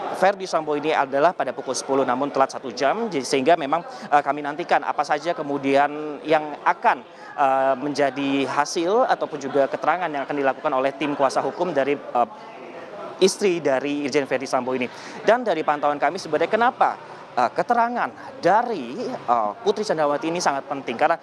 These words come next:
kembali ditekankan tidak hanya media saja, masyarakat juga menunggu sebenarnya apa yang menjadi motif latar belakang ak-, akhirnya,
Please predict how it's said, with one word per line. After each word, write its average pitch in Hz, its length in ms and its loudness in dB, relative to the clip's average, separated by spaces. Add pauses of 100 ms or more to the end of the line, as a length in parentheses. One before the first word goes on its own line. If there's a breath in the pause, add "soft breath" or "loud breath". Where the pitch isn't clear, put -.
(200 loud breath)
kembali 165 480 4
ditekankan 151 640 -2
tidak 160 320 0
hanya 170 160 -2
media 147 320 0
saja, 135 320 -2
masyarakat 143 560 -2
juga 139 160 -2
menunggu 147 400 0
sebenarnya 135 320 2
apa 131 480 2 (320 loud breath)
yang 220 240 4
menjadi 170 400 0
motif 160 560 -2
latar 143 400 2
belakang 156 480 0
ak-, - 320 -6
akhirnya, 180 400 2